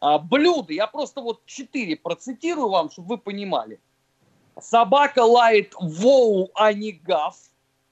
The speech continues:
Это сосиски с макаронами.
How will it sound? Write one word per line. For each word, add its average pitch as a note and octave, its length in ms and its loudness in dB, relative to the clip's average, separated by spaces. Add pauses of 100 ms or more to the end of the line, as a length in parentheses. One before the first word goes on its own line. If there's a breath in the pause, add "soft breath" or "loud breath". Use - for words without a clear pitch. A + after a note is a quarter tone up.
(560)
Это - 260 -6
сосиски A#3 560 -12
с - 100 -20
макаронами. G3 840 -6